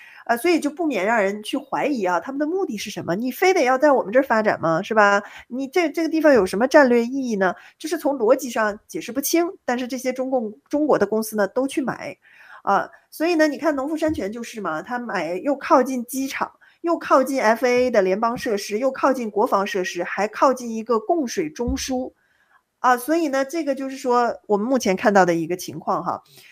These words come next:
呃，这就为什么特别引人关注。呃，因为之前呢，这个中资啊，就是中国的公司来美国呢，已经引发了很多地方政府的担忧。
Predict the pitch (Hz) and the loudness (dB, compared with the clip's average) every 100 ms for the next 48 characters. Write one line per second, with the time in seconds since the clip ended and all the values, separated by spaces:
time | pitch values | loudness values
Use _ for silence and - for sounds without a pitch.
0 | - - - 226 240 262 190 180 - 190 | -16 -12 -10 -8 -4 -4 -4 -8 -8 -6
1 | 180 185 - 156 196 214 214 262 277 - | -4 -4 -8 -12 -10 -8 -8 -8 -10 -12
2 | _ - - - 233 226 - 320 339 339 | _ -20 -12 4 4 4 2 0 2 0
3 | - - - 330 330 208 196 247 240 240 | -4 -16 -8 -8 -4 -4 -2 -2 -4 -4
4 | 214 190 180 156 156 _ - 294 302 294 | 2 2 2 -2 -10 _ -2 0 0 -2
5 | 240 214 190 151 147 196 196 220 254 269 | -4 0 0 0 -6 -10 -8 -6 -6 -4
6 | 175 190 196 214 220 220 190 208 180 - | -4 -4 -4 -6 -4 -2 -2 -2 -8 -10
7 | - 170 175 175 - _ _ 214 202 240 | -12 -6 -6 -8 -20 _ _ -8 -2 2
8 | 269 233 156 190 190 190 175 180 208 196 | 2 0 4 4 4 0 -6 -6 -4 -4
9 | 196 220 190 - 156 175 175 175 170 | -4 -6 -8 -10 -6 -6 -4 -6 -6